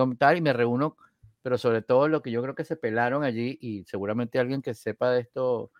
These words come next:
que haya estado en otro, en algún lugar donde sí funcione, pero yo no lo he visto que funciona, es que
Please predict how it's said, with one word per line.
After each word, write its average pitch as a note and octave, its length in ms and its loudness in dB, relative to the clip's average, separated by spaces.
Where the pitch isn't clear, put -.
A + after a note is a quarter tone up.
que A2+ 200 -6
haya A2+ 160 0
estado B2 220 0
en B2 80 0
otro, A#2+ 300 0
en A#2 60 -2
algún G#2 200 -2
lugar A#2+ 340 2
donde A2+ 140 -4
sí G2+ 100 -12
funcione, B2+ 580 0
pero F#2+ 140 -4
yo G2 100 -2
no A2 100 2
lo B2+ 120 6
he B2+ 40 4
visto B2 200 -2
que C3 100 -6
funciona, A#2+ 420 -2
es A2 120 -8
que C3 220 -6